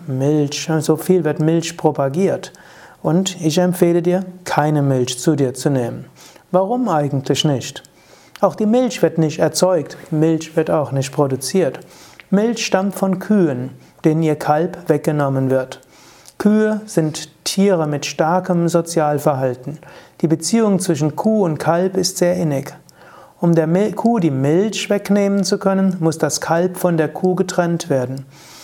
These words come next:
Das geschieht direkt nach der Geburt bei der konventionellen Kuhhaltung. Es geschieht einen Tag danach bei der Bio-Kuhhaltung, Biotierhaltung.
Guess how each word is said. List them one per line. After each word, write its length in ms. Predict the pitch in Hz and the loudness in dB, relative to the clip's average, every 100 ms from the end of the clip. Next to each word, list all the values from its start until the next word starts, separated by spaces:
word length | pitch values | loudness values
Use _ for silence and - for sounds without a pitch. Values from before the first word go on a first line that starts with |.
| - - - _ | -20 -18 -18 _
Das 220 | 185 180 180 | -2 0 -2
geschieht 600 | 160 196 202 202 - 170 | -2 0 0 -2 -2 0
direkt 420 | 165 202 196 - | 2 0 -2 0
nach 200 | 175 139 | 0 2
der 140 | 160 | 0
Geburt 480 | 147 143 170 170 170 | 0 0 0 0 0
bei 80 | 139 | 0
der 120 | 131 | 0
konventionellen 920 | - 151 160 170 170 180 170 170 170 | 0 2 2 2 0 2 2 2 0
Kuhhaltung. 680 | 175 190 165 175 175 185 185 - - - - | 0 0 2 0 0 -2 -4 -12 -20 -8 -4
Es 180 | 165 | -2
geschieht 360 | - 180 208 202 - | -2 0 0 -2 -2
einen 320 | 156 170 202 | 0 2 2
Tag 460 | 190 - 208 208 - | 0 0 0 -2 0
danach 420 | 160 151 143 131 | 0 2 0 0
bei 160 | - 156 | 0 0
der 140 | 156 | 0
Bio-Kuhhaltung, 1040 | 151 202 185 156 - 151 131 131 127 151 151 - _ | 0 0 2 0 -2 0 0 -2 -4 -6 -14 -18 _
Biotierhaltung. 960 | 196 196 165 - 165 147 131 123 123 151 | 2 2 2 0 0 2 0 -2 -2 -6